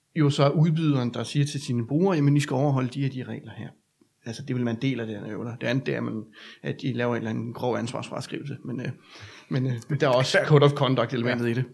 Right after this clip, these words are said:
Speaker 2: Ja, man kan sige, den der ansvarsfraskrivelse, det er jo så, så er vi over i et lidt andet, øh, hvad skal man sige, pro-, program her. Øh, Lars, ifølge en partner ved det amerikanske Cravath, Swaine and Moore, Catherine B. Forrest, så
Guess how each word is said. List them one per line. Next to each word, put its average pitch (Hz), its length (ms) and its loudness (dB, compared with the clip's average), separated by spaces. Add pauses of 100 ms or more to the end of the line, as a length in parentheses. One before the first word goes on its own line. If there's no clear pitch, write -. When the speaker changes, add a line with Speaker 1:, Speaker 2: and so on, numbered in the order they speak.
(800)
Speaker 2:
Ja, 139 140 4
man 123 120 0
kan 117 80 -2
sige, 127 120 -2
den 127 100 0
der 123 100 0
ansvarsfraskrivelse, 113 680 -8
det 120 60 -6
er 117 40 -4
jo 107 80 -8
så, 104 220 -14
så 127 120 -6
er 110 40 -8
vi 117 100 -4
over 107 180 -2
i 101 80 -4
et 101 80 -10
lidt 107 120 -6
andet, 113 360 -6
øh, 101 400 -6
hvad 107 120 -8
skal - 160 -8
man 101 60 -6
sige, 107 220 -8
pro-, - 460 -12
program 117 340 0
her. 127 140 -2 (120)
Øh, 104 340 2 (460)
Lars, 120 300 -2
ifølge 170 400 -2
en 143 120 -2
partner 143 460 -6
ved 131 100 -2
det 127 140 -8
amerikanske 135 760 -6
Cravath, 143 460 -4 (180)
Swaine 131 540 -2 (140)
and 113 220 -8
Moore, 107 500 -6 (340)
Catherine 131 360 -4
B. - 40 -10 (120)
Forrest, 117 560 -8 (380)
så - 220 -2